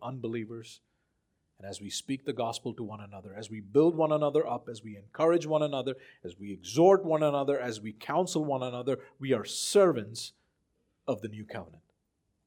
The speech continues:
Just think what a privilege that is. Everything that God has orchestrated in redemptive history has culminated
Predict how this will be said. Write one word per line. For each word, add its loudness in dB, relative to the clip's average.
Just -6
think -2
what 2
a 0
privilege -2
that -8
is. -14
Everything -2
that -10
God 4
has -6
orchestrated -2
in 0
redemptive 2
history -2
has -6
culminated 6